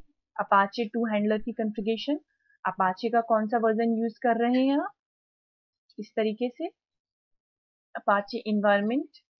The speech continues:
यहाँ हम host, हमने local host रखा हुआ है, हम अपने ही system को as a host काम कर रहे हैं।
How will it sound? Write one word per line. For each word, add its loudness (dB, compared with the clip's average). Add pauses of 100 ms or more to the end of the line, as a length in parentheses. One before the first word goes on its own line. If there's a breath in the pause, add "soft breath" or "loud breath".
(800)
यहाँ 2
हम 0 (960)
host, 6
हमने 2 (100)
local 4
host 2
रखा 0
हुआ 2
है, 2
हम -2
अपने 0
ही 6
system -6
को 4
as -2
a 0
host -4
काम 0
कर 0
रहे 0
हैं। -4